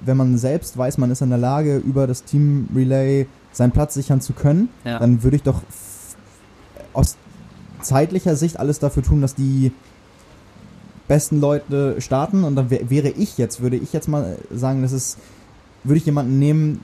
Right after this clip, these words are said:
Speaker 1: der vielleicht sonst nicht ganz so schnell ist, aber halt
Speaker 2: Mhm.
Speaker 1: ausgeruht, weil ich dann der Meinung wäre, er ist
Speaker 2: Mhm.
Speaker 1: wahrscheinlich in dem, an dem Tag,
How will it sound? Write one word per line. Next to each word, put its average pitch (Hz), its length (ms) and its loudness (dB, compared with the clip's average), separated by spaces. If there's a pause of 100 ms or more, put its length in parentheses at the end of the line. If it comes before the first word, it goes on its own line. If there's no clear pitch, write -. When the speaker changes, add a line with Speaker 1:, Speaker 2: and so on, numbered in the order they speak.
Speaker 1:
der 131 160 0
vielleicht 135 540 -2 (240)
sonst 151 360 2 (480)
nicht 139 120 0
ganz 143 200 2
so 135 80 0
schnell 156 240 2
ist, 202 280 -4
aber 123 180 0
halt 120 100 2
Speaker 2:
Mhm. 120 60 4
Speaker 1:
ausgeruht, 113 540 -2
weil 113 220 -4
ich 127 80 -4
dann 127 160 0
der 127 80 2
Meinung 123 320 2
wäre, 127 200 0
er 107 140 -2
ist 120 60 0
Speaker 2:
Mhm. 113 60 0
Speaker 1:
wahrscheinlich 123 340 0 (300)
in 135 180 0
dem, 165 400 4 (240)
an 131 100 2
dem 156 180 4
Tag, 160 280 -4